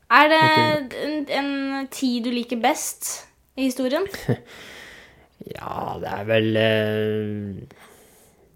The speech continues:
Speaker 2: det kan jo være flere ting, men, eh, men, eh, hvis en kan kalle det, eh, Reinhardsson, så er det vel den nyere norske historien som, eh,
Speaker 1: Som du liker best?
Speaker 2: Ja.
Speaker 1: Ja.
Speaker 2: Ja.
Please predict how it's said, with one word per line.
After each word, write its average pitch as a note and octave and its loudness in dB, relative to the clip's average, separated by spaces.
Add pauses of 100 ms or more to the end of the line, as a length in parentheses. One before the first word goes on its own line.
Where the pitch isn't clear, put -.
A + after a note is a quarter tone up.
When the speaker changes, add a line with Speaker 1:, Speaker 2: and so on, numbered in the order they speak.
Speaker 2:
det B2 6
kan B2 8
jo B2+ 6
være B2+ 8
flere C3+ 8
ting, C#4 8 (100)
men, F3+ 10 (100)
eh, E3+ 12 (560)
men, B2+ 8 (160)
eh, A#2 2 (480)
hvis - -6
en A2+ -4
kan A2+ -4
kalle A2 -2
det, A2 -2 (800)
eh, - -8
Reinhardsson, D#3+ 4
så B2 0
er A#2+ 4
det C3 4
vel A#2+ 6
den A2 2
nyere A2 0
norske - -4
historien A2+ 0
som, B2+ -8
eh, - -8
Speaker 1:
Som B3 -4
du A#3+ -2
liker A3+ -6
best? A#3+ -6 (100)
Speaker 2:
Ja. A#2 2 (180)
Speaker 1:
Ja. B3+ 4 (240)
Speaker 2:
Ja. - -10